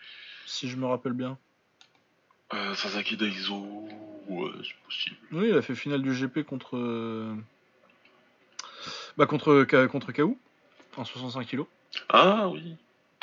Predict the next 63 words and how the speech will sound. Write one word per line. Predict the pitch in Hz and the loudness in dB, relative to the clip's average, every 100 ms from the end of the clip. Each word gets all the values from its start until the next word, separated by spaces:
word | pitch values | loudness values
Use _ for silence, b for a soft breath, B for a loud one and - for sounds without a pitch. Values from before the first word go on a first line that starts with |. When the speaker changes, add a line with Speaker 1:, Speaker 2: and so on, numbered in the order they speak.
| - - - | -18 -18 -6
Speaker 1:
Vu | 120 | -2
qu'ils | 143 151 151 | 8 10 10
Speaker 2:
Bien | 95 | 10
Speaker 1:
ont | |
fait | 98 | 10
Speaker 2:
vu. | 170 | 10
Speaker 1:
la | 165 | 10
fi-, | 175 | 10
non, | 202 | 8
mais | 175 | 8
c'est | - | 4
parce | 160 | 0
qu'ils | 151 | 2
ont | 156 | 0
fait | 156 | 4
la | 147 | 4
finale | 139 156 156 | 4 2 2
en | 156 | 4
quart | 190 175 | 4 4
aussi, | 147 160 | 4 0
ils | |
sont | 143 | -4
cons, | 135 160 | -4 -4
le | |
K | 151 | -2
O. | 139 | -2
Speaker 2:
<laughs> | 127 117 - - - - 135 - 139 - - 113 - - - - - _ - 165 - - | -2 -6 -16 -20 -2 2 2 4 2 2 -6 -8 -12 -20 -20 -20 -20 _ -8 -6 -8 -4
Speaker 1:
Ils | 135 | -2
ont | 143 | 0
fait | - | 0
Tetsuya | 147 151 160 151 | 2 2 4 6
Yamato | 156 151 151 165 | 6 4 2 0
contre | 151 - | -2 -6
Kaoru | 135 143 139 135 139 | -2 0 2 0 2
Asaki | 135 - 107 | 2 2 4
Speaker 2:
Ouais, | 110 | 6
Speaker 1:
en, | 110 104 | 8 6
Speaker 2:
ouais, | 101 | 6
ouais. | 98 92 85 - | 4 0 -4 0
Speaker 1:
en | |
Speaker 2:
Après, | 104 | 2
Speaker 1:
quart | - 180 165 | 6 10 10
Speaker 2:
le | 151 | 10
reste, | 139 | 6
Speaker 1:
et | 120 | 2
Speaker 2:
il | 113 | -4
est | |
passé | - 98 98 | -4 -4 -2
un | |
petit | 95 - | -4 -6
peu, | - 95 | -4 -2
Speaker 1:
après, | 80 78 | 0 0
le | |
Speaker 2:
euh, | 131 | -2
Speaker 1:
reste, | 139 - | -2 -4
Speaker 2:
à | |
Speaker 1:
c'est | 127 | -4
passé | 127 - | -4 -6
Speaker 2:
l'oubliette. | 123 170 185 | -4 2 2
Speaker 1:
facile, | 139 117 | 0 -8
hein. | 120 B B B B B | -10 B B B B B
Speaker 2:
C'est | - 87 | -2 -2
vrai. | - | -2